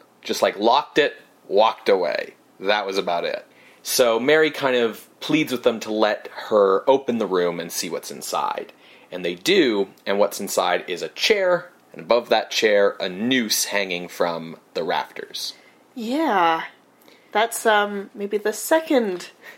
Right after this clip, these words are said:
Speaker 2: weird, uh, little shocking type of thing to happen in the movie.
Speaker 1: Yeah.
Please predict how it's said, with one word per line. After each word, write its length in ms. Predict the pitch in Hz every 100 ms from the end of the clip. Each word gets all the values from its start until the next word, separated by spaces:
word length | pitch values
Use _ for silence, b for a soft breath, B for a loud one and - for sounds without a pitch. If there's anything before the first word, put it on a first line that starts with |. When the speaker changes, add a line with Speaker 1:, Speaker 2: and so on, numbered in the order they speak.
| B 214
Speaker 2:
weird, 680 | 208 233 226 220 214 208 202 -
uh, 340 | 185 180 180
little 180 | 196 196
shocking 760 | 190 - 180 165 - 190 185 190
type 300 | - 185 190
of 120 | 208
thing 340 | - 180 208 -
to 80 | 214
happen 400 | - 156 - 175
in 100 | 196
the 60 |
movie. 460 | 220 339 - - -
Speaker 1:
Yeah. 280 | - -